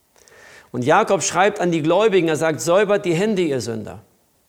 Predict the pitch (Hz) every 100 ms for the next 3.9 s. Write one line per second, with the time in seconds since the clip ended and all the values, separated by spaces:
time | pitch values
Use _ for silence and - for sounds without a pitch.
0 | _ _ - - - - - 160 151 175
1 | 262 220 175 170 175 151 202 208 190 139
2 | 180 202 - 175 156 - 165 208 220 185
3 | 180 170 147 180 196 - 139 110